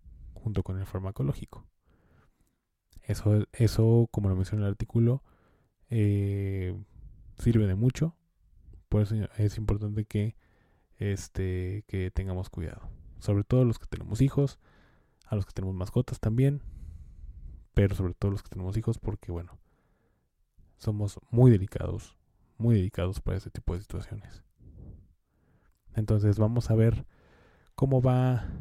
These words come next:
este proceso de la, de la aprobación de,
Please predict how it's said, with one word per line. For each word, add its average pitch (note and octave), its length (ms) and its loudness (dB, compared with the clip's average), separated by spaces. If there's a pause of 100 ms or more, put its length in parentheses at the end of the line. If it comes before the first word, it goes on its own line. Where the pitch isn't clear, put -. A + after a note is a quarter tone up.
(240)
este A2 260 0
proceso G2 500 -2
de F2+ 160 -4
la, E2+ 300 -10 (540)
de G#2+ 100 -4
la F#2 140 -4
aprobación F#2 720 -2 (1160)
de, G#2+ 480 0